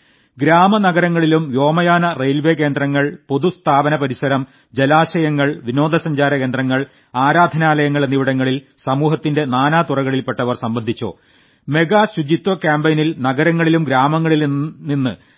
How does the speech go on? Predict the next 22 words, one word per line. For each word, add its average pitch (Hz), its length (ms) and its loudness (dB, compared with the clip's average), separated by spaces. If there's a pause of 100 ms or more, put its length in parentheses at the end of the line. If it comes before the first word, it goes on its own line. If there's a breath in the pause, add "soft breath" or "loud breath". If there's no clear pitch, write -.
(120)
ആറ് 180 340 2
ലക്ഷത്തി 175 340 -4
നാൽപതിനായിരത്തിലധികം 151 1200 -2
സ്ഥലങ്ങൾ 139 420 -4
ശ്രമദാനത്തിനായി 139 840 -4
കണ്ടെത്തിയിരുന്നു. 123 640 -4 (600 soft breath)
ഒരു 170 160 2
ലക്ഷത്തോളം 196 540 0
പാർപ്പിട 151 480 0
മേഖലകളിൽ 156 640 0
സന്നദ്ധ 147 380 -4
സേവനം 151 360 -2
നടത്താൻ 139 420 0 (300 soft breath)
നിരവധി 165 480 2
റെസിഡന്റ് 151 420 -4
വെൽഫെയർ 143 340 0
അസോസിയേഷനുകളും 131 840 -4 (200 soft breath)
മുന്നോട്ട് 127 340 -2
വന്നു. 113 280 -6 (480 soft breath)
രാജ്യത്തുടനീളം 165 880 0
മുപ്പത്തിയ്യായിരം 160 880 0
അങ്കണവാടികളിലും 143 880 0